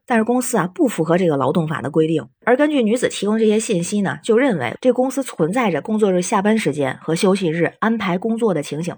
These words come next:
也提到这么一个说法，就是现在劳动种的工作模式是越来越灵活，通过电脑、手机办公并不少见，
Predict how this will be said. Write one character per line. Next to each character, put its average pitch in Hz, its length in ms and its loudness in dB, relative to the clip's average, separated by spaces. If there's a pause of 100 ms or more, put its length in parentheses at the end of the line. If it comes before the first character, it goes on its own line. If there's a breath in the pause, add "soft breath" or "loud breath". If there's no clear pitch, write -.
(140)
也 202 180 2
提 - 140 -8
到 277 140 6
这 254 80 2
么 214 100 4
一 175 80 2
个 175 80 4
说 175 180 2
法， - 240 -8
就 190 140 0
是 175 380 -2
现 277 200 0
在 254 360 0
劳 190 160 4
动 269 120 0
种 - 140 0
的 110 80 -4
工 247 160 -2
作 247 140 6
模 156 280 2
式 202 200 0
是 202 80 0
越 196 80 4
来 190 80 4
越 202 120 4
灵 151 240 0
活， - 440 -6
通 269 120 -4
过 247 140 2
电 262 240 4
脑、 147 240 0
手 - 220 -4
机 190 120 2
办 180 220 2
公 175 180 4
并 240 160 -4
不 196 80 0
少 - 160 -6
见， - 260 -4